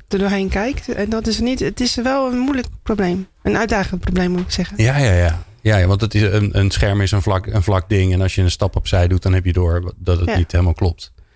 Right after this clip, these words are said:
Speaker 2: Ah, oké.
Speaker 1: Een beetje hetzelfde met een audiosysteem wat je heel netjes uitricht naar het midden van de ruimte. En als je een stapje opzij doet, dan is het net niet
Speaker 2: En dan
Speaker 1: helemaal
Speaker 2: ben je
Speaker 1: goed.
Speaker 2: uit de stereo.
Speaker 1: Ja.
Speaker 2: Ja. Ja. Oké, maar wat, wat, wat zijn de, de hoop en de wens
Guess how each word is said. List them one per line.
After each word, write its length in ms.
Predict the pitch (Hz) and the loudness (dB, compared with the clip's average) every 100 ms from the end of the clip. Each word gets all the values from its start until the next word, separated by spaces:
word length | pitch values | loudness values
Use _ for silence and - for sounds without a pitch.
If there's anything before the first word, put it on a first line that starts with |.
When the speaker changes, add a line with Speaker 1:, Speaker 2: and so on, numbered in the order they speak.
| _ _ - _ | _ _ -20 _
Speaker 2:
Ah, 240 | - 127 165 | 0 2 2
oké. 180 | 151 | 2
Speaker 1:
Een 160 | 85 82 - _ - | 0 0 -8 _ -2
beetje 100 | - | 0
hetzelfde 320 | 214 214 214 | 0 0 2
met 120 | 220 214 | 0 0
een 80 | |
audiosysteem 640 | 214 208 214 190 - 208 202 | -2 -2 -2 -2 -2 -2 -2
wat 160 | 196 | -2
je 60 | 214 | -2
heel 100 | 208 | -2
netjes 240 | 208 196 | -2 -2
uitricht 400 | - 202 - 208 | -4 -4 -4 -4
naar 100 | 208 | -4
het 80 | 196 | -2
midden 220 | 208 208 | -2 -2
van 140 | 196 196 | -2 -2
de 80 | 202 | -2
ruimte. 340 | 202 202 202 | -2 -2 -2
En 120 | 190 | -2
als 100 | 196 | -2
je 40 | - | -2
een 40 | |
stapje 320 | 196 196 - 190 | -2 -4 -4 -4
opzij 260 | - 190 | -2 -2
doet, 160 | 190 190 | -2 -2
dan 100 | 190 | -2
is 100 | 190 | -2
het 100 | 202 | -2
net 140 | 240 | -2
niet 100 | 240 | 0
Speaker 2:
En 60 | 151 | 2
dan 100 | 107 | 2
Speaker 1:
helemaal 100 | 107 | 2
Speaker 2:
ben 100 | 104 | 0
je 60 | |
Speaker 1:
goed. 80 | 104 | 0
Speaker 2:
uit 120 | 104 | -2
de 60 | - | -4
stereo. 540 | - 113 98 87 82 | -2 0 2 2 2
Speaker 1:
Ja. 180 | 85 - - _ | -2 -4 -12 _
Speaker 2:
Ja. 260 | 113 87 - _ _ _ _ _ | 0 0 -4 _ _ _ _ _
Ja. 260 | - 95 - - - - _ - - | 0 0 0 -10 -20 -20 _ -20 -2
Oké, 160 | 107 | 2
maar 140 | 120 123 | 4 4
wat, 180 | 123 | 2
wat, 280 | 123 120 - 107 | 2 0 0 0
wat 200 | 107 - | 0 4
zijn 220 | 117 113 | 4 4
de, 140 | 110 110 - _ - - - - | 2 0 -8 _ -20 -20 -20 -16
de 160 | - 110 | 0 2
hoop 320 | 90 110 - | 4 4 2
en 100 | 104 | 2
de 80 | 98 | 4
wens 340 | 104 120 - | 2 0 -4